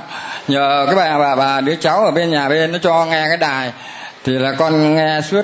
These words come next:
đêm, mà tự nhiên con về con nghe là suốt đêm con cứ cầu nguyện Chúa, mà con được ơn nữa là vợ con ngoài đạo mà giờ về lại tự nhiên là trên thì con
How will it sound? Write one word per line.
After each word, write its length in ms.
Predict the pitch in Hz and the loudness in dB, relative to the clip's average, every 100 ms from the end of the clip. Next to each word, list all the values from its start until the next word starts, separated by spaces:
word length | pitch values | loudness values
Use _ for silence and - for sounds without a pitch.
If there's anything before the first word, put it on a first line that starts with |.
| 202 | 0
đêm, 220 | 170 165 | 0 0
mà 60 | 139 | 0
tự 120 | 143 | 0
nhiên 220 | 147 160 | 0 0
con 200 | 156 156 | 0 0
về 100 | 147 135 | 0 0
con 140 | 143 | 0
nghe 80 | 160 | 0
là 300 | 151 139 127 | 0 0 -2
suốt 100 | 175 | -2
đêm 160 | 156 156 | 0 0
con 100 | 156 | 0
cứ 60 | 175 | 0
cầu 100 | 170 | 0
nguyện 220 | 135 131 - | 2 0 0
Chúa, 200 | 135 165 | 0 2
mà 240 | 190 139 127 - - - - | 2 0 -2 -8 -10 -10 -2
con 160 | 165 170 | 0 2
được 140 | 143 | 2
ơn 220 | 170 170 | 2 4
nữa 120 | 165 175 | 2 2
là 260 | 165 139 113 - - - - - | 2 0 -4 -8 -8 -6 -6 -2
vợ 180 | 147 135 | 0 2
con 140 | 170 | 4
ngoài 140 | 160 | 4
đạo 220 | 151 135 143 | 2 2 2
mà 120 | 143 | 2
giờ 240 | 175 151 | 2 2
về 220 | 139 151 | 2 2
lại 160 | 143 135 - - | 2 0 -2 -2
tự 160 | 165 | 0
nhiên 260 | 151 170 180 | 2 2 2
là 300 | 170 139 131 - - - | 2 0 -2 -6 -14 -6
trên 220 | 190 185 | -2 0
thì 100 | 151 135 | 0 2
con 180 | 170 | 0